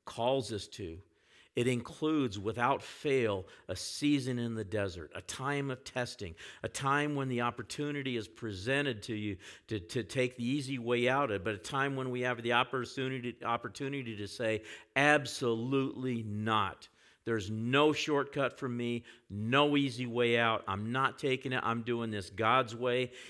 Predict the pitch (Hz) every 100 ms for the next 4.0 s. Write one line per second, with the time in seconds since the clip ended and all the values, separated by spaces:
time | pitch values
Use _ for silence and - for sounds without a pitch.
0 | - 123 156 165 160 135 131 135 147 143
1 | 139 123 107 98 117 139 139 131 104 113
2 | 135 - 117 107 110 127 135 139 127 113
3 | 107 104 104 117 131 117 - 127 127 127